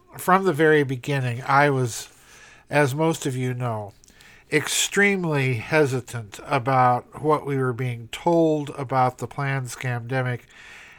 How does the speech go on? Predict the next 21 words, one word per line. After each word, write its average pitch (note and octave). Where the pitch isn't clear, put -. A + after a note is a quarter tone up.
and C#3
even D3
more C#3+
importantly, B2+
what C#3
we C#3+
were B2+
being B2
told C3+
to C3
do C#3+
about A#2
it, B2
namely C3+
receive D#3
horribly D3
experimental C3+
injections, A2+
which D3
I D#3+
was, C#3+